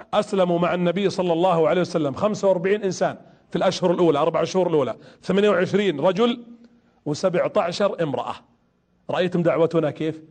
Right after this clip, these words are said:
رأيتم كيف هالبقية يعقل أن هالدين توقف بعد الله على أيدي هؤلاء الرجال والنساء مع محمد بن عبد الله؟ فيه رجال كبار سبب إسلامهم من؟ نساء،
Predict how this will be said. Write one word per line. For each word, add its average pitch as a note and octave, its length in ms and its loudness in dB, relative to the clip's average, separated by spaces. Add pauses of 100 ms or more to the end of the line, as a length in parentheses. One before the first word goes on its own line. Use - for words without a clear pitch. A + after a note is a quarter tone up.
(480)
رأيتم G3+ 380 2
كيف G#3 260 0
هالبقية G3 480 2
يعقل F#3 340 2 (300)
أن F3+ 120 0
هالدين G3 680 -2 (340)
توقف G#3+ 420 2
بعد E3+ 260 -2
الله F#3+ 180 2
على E3+ 260 0
أيدي F3 420 -2 (160)
هؤلاء F#3+ 400 6
الرجال E3+ 400 4
والنساء E3+ 720 0
مع D#3+ 140 2
محمد F3 420 2
بن D#3+ 140 0
عبد D3 220 2
الله؟ E3+ 240 2 (260)
فيه B3 200 2
رجال A#3 300 2
كبار A3+ 600 2 (480)
سبب B3+ 380 2
إسلامهم A3+ 500 2
من؟ G3 120 2 (1400)
نساء، G#3 600 0